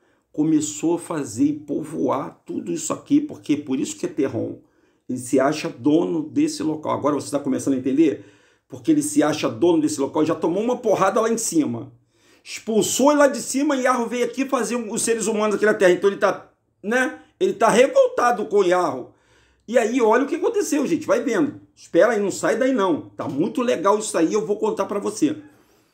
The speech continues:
Então, o que que aconteceu? Olha só o que aconteceu. Chegando aqui,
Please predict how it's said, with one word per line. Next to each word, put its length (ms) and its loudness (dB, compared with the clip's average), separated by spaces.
Então, 420 4
o 40 -4
que 160 -10
que 100 -4
aconteceu? 720 -6
Olha 180 4
só 140 -2
o 40 0
que 80 -14
aconteceu. 520 -8
Chegando 640 2
aqui, 540 -6